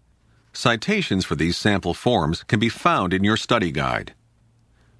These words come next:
Married persons must use special care with C R Ts because of a spouse's right of election in some states. The I R S has issued a revenue procedure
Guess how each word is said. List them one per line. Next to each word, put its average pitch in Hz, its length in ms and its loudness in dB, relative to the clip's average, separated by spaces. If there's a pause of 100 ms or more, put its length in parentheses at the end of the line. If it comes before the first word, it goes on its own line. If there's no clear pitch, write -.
(240)
Married 143 400 2
persons 85 560 -2
must 135 400 0
use 113 260 2
special 143 400 -2
care 127 360 0
with 87 160 -2
C 110 240 0
R 98 120 2
Ts 82 540 -2 (260)
because 82 280 -2
of 73 80 -4
a 123 60 -2
spouse's 127 520 -2
right 104 260 2
of - 80 -2
election 107 480 0
in 92 80 0
some 90 280 0
states. - 520 -4 (800)
The 131 200 2
I 190 200 2
R 107 140 2
S 98 140 0
has 90 200 -2
issued 98 300 2
a 98 60 4
revenue 104 400 0
procedure 78 560 -2